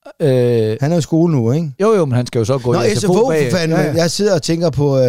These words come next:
Speaker 1: børne-,
Speaker 2: børnepasning.
Speaker 1: nej, det der
Speaker 2: Inden skolen.
Speaker 1: Ja.
Speaker 2: Det er selvfølgelig
Speaker 1: Ja,
Speaker 2: efter skolen.
Speaker 1: det er efter skolen.
Speaker 2: Nej, nej, nej, det siger du ikke til mig.
Speaker 1: Men, men, men det, der er så dumt, ikke også? Det er, at, øh, det er fordi Give er i vækst.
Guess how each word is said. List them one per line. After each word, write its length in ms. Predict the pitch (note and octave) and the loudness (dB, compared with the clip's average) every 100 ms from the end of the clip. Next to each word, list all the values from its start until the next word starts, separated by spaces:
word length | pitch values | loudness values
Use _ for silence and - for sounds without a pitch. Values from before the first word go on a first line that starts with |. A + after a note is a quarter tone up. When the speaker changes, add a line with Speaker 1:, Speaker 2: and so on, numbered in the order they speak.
| B2 | 2
Speaker 1:
børne-, 60 | G#2+ | 2
Speaker 2:
børnepasning. 640 | C#3 F#3 D#3+ D3 - E3 | 0 0 0 -2 -2 -4
Speaker 1:
nej, 100 | B2 - - - | -4 -10 -10 -2
det 120 | A3+ | 0
der 200 | G#3 D3+ D3 | 0 -2 -4
Speaker 2:
Inden 280 | E3 E3+ G3+ | 0 0 0
skolen. 280 | F#3 D3+ B2 | -2 -2 0
Speaker 1:
Ja. 60 | B2+ | 0
Speaker 2:
Det 80 | |
er 60 | D3+ | -2
selvfølgelig 320 | E3 E3+ G3 | 0 -2 0
Speaker 1:
Ja, 60 | A4+ | 0
Speaker 2:
efter 180 | - B3+ | 0 -2
skolen. 280 | F3+ F3+ | 0 0
Speaker 1:
det 100 | C#3 | 2
er 40 | G3+ | 0
efter 180 | - D3 | -2 -6
skolen. 220 | C#3+ C3+ | -2 0
Speaker 2:
Nej, 160 | E3 B3+ | 0 0
nej, 180 | G3 | -2
nej, 200 | F3 F3 A#3 | -2 -2 -2
det 120 | F3+ | -2
siger 140 | - | 0
du 60 | F#3 | 0
ikke 100 | E3 | 0
til 140 | - | 0
mig. 160 | B3 D3+ - | 0 -2 -2
Speaker 1:
Men, 100 | E3 | -2
men, 140 | E3+ E3+ | -2 -2
men 120 | D3+ | -2
det, 120 | G#3 | 0
der 60 | A3 | 0
er 40 | |
så 100 | - | -2
dumt, 260 | C#3 G#3 G#3 | -2 -4 -4
ikke 100 | A2 | -6
også? 200 | G#2 - - - | -6 -8 -18 -6
Det 100 | E3 | 0
er, 200 | E3 D#3+ - | 0 0 -4
at, 180 | C#3+ A#2+ | -10 -6
øh, 80 | B2 | -4
det 320 | A2+ G#2+ G#2+ | -2 -2 -2
er 40 | |
fordi 180 | C3+ E3 | -4 -4
Give 300 | D#3+ G3+ A3 | 0 0 2
er 40 | C#3+ | 2
i 80 | |
vækst. 360 | A#2+ C#3+ - - | 2 -2 -4 -16